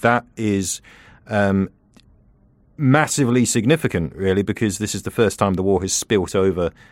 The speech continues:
uh, genuinely spilt over onto nato territory.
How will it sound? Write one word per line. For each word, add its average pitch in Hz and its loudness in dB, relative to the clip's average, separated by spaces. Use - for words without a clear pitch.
uh, 92 -2
genuinely 95 2
spilt 95 -2
over 90 0
onto 92 -4
nato 92 -4
territory. 104 -2